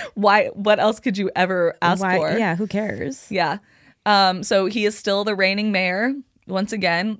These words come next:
Speaker 1: this family, they basically said, like, "Hey, as long as you are willing to take care of the Maxes, we're willing to have a Max as our mayor."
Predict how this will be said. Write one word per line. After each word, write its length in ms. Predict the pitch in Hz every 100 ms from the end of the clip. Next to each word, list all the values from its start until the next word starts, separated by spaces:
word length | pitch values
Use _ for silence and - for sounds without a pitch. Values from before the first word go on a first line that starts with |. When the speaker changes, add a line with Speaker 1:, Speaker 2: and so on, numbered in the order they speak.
| -
Speaker 1:
this 260 | 185 185
family, 320 | 180 170 190 -
they 160 | 180
basically 460 | 185 202 208 190 196
said, 240 | 190 175
like, 180 | 160 160
"Hey, 400 | 208 214 175 165 - _ _ _ _ -
as 240 | 175 175
long 280 | 175 165 180
as 180 | 185 180
you 500 | 170 165 160 165 -
are 160 | - 165
willing 400 | 160 165 165 175
to 460 | - 165 156 160 - _ _ _ _
take 180 | - 170
care 220 | - 170
of 60 | 170
the 60 | 165
Maxes, 520 | 165 170 - 202 202
we're 120 | 180
willing 220 | 160 165
to 80 | 165
have 140 | 185
a 40 | 165
Max 300 | 160 160 -
as 100 | 170
our 120 | 160
mayor." 440 | 160 160 170 220